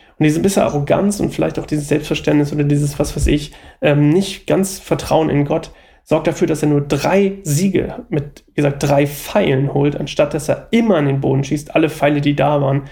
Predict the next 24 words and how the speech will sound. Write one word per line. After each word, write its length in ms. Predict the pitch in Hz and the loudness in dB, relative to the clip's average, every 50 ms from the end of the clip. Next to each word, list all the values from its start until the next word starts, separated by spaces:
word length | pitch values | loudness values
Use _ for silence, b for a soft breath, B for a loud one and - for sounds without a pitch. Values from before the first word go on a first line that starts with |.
| B B B B B B B _ | B B B B B B B _
Und, 340 | - 151 147 147 143 143 - | 0 2 2 2 2 2 2
ähm, 480 | - 147 147 147 147 147 147 147 143 147 _ _ _ _ _ _ _ _ _ _ | 2 2 2 2 2 0 0 -2 -4 -8 _ _ _ _ _ _ _ _ _ _
vielleicht 180 | - - 151 143 | -6 -4 -2 -2
auch 20 | 143 | 0
so 100 | - 147 | 2 2
ein 60 | 143 | 2
bisschen 300 | 143 143 - - 143 143 | 2 2 0 -2 -2 -2
seinen 220 | - - 135 135 | -2 -2 -2 -2
Stolz 420 | 135 - - - 165 180 185 185 - | -2 -2 0 2 2 2 2 0 -4
bricht 420 | - - 190 202 196 - - - _ _ _ _ _ _ _ _ _ _ _ _ _ _ _ _ _ _ _ | -4 -2 -2 -2 -2 -4 -12 -20 _ _ _ _ _ _ _ _ _ _ _ _ _ _ _ _ _ _ _
und 180 | - 151 143 143 | 0 0 2 2
dann 280 | 147 143 147 - - | 2 0 0 0 -2
Aram 320 | 151 151 147 143 143 143 139 | -2 0 2 2 2 0 -2
völlig 400 | - - - 175 180 175 - - | -2 -2 0 0 0 0 -2 -4
vernichtet. 480 | - 135 135 139 - - - 165 151 | -4 -4 -4 -4 -4 -6 -4 -4 -2
Und 120 | 151 143 143 | -2 0 0
das 200 | 139 135 - - | -2 -2 -2 -2
wird 100 | 143 139 | -4 -4
sich 140 | - - - | -6 -8 -8
dann 120 | - 147 | -6 -6
später 360 | 143 - - 143 139 143 - | -6 -4 -2 0 0 0 0
auch 120 | 139 139 - | 0 -2 -4
noch 220 | 147 143 - - | -6 -8 -4 -2
rächen. 440 | 147 165 160 - 135 143 160 156 | -2 -2 0 0 0 0 0 -2